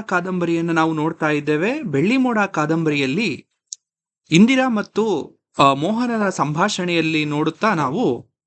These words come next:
ಆ, ಈಗ ಮೋಹನ ಅಮೆರಿಕಾಗೆ ಹೊರಡಲು, ಅಂದರೆ ವಿದೇಶಕ್ಕೆ ಹೊರಡಲು ತಯಾರಾಗಿದ್ದಾನೆ. ಮೋಹನನ್ನು ಬೀಳ್ಕೊಡುವುದಕ್ಕೋಸ್ಕರ ಎಲ್ಲರೂ ಬಂದರಿಗೆ ಬಂದಿದ್ದಾರೆ. ಅಲ್ಲಿ ನಡೆಯುತ್ತಿರುವಂತಹ ಸಂಭಾಷಣೆಯನ್ನು ನೋಡೋಣ.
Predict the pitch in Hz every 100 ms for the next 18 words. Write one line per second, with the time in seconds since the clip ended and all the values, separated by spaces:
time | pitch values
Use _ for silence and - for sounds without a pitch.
0 | _ _ - 135 135 185 233 214 151 196
1 | 254 240 208 151 240 _ - 147 202 277
2 | 262 233 220 160 165 170 156 120 135 139
3 | 135 127 180 254 269 240 180 165 160 147
4 | 120 117 175 220 170 135 120 120 170 -
5 | _ _ _ _ _ - 170 277 277 262
6 | 233 165 208 214 196 190 175 - 160 -
7 | 160 160 147 123 160 214 220 156 - _
8 | _ 131 156 156 220 220 185 147 127 117
9 | 110 110 131 254 _ _ _ _ _ _
10 | - 220 247 294 220 190 - 185 170 175
11 | 156 151 123 175 240 220 202 170 160 139
12 | 135 123 117